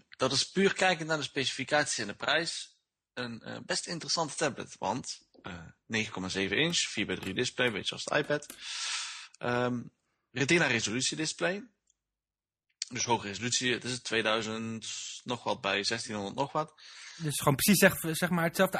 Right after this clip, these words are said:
Speaker 2: iPad-scherm.
Speaker 1: Ja. Ehm, eh, quad-core processor. Het is een Allwinner processor, dus geen Nvidia of Qualcomm. Maar goed, de Chinese budget, eh, eh, fabrikant van processoren. Ehm,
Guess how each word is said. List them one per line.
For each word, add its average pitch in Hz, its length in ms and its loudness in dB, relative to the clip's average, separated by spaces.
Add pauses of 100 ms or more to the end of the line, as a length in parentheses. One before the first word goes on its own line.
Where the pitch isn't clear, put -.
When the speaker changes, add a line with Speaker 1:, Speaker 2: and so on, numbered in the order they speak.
Speaker 2:
iPad-scherm. 110 500 0
Speaker 1:
Ja. 127 220 2 (300)
Ehm, 120 920 0
eh, 104 300 -4 (120)
quad-core - 340 2
processor. 160 520 4
Het - 100 -16
is 101 100 -2
een 95 120 -6
Allwinner 135 520 0
processor, 143 440 -2
dus 95 120 -2
geen 92 300 -4
Nvidia 90 540 -2
of - 140 -10
Qualcomm. 92 720 0
Maar - 240 -4
goed, - 240 -4
de - 60 -4
Chinese 104 640 2
budget, 117 380 2
eh, 110 340 2
eh, 104 60 -2
fabrikant - 420 -6
van 92 140 -6
processoren. 147 600 0 (800)
Ehm, 123 560 4